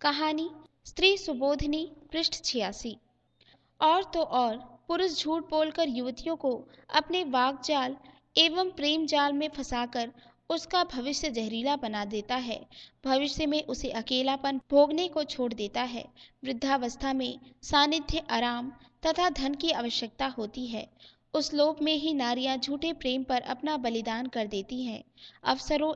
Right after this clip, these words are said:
एवं सहयोगी पुरुषों की वासना को प्रेम समझकर भावुकता में अपना सब कुछ समर्पण कर देती हैं। वे ऐसे भंवर में फंस जाती हैं,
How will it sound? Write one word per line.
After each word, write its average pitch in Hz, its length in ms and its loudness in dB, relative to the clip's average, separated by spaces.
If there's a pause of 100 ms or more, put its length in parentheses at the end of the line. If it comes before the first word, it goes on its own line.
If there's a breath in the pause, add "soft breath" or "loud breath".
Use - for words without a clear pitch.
एवं 247 260 0
सहयोगी 254 520 -2
पुरुषों 277 400 -2
की 262 180 -4
वासना 233 420 -4
को 247 280 -6 (320 loud breath)
प्रेम 320 240 6
समझकर 262 600 -2 (360 loud breath)
भावुकता 302 560 4
में 339 180 0
अपना 247 320 -4
सब 277 220 -4
कुछ 330 140 -4
समर्पण 240 480 -2
कर 240 140 0
देती 220 400 -4
हैं। 240 200 -8 (480 loud breath)
वे 277 120 4
ऐसे 233 400 0
भंवर 247 320 -2
में 240 160 -4
फंस 233 240 -6
जाती 233 320 -4
हैं, 247 260 -6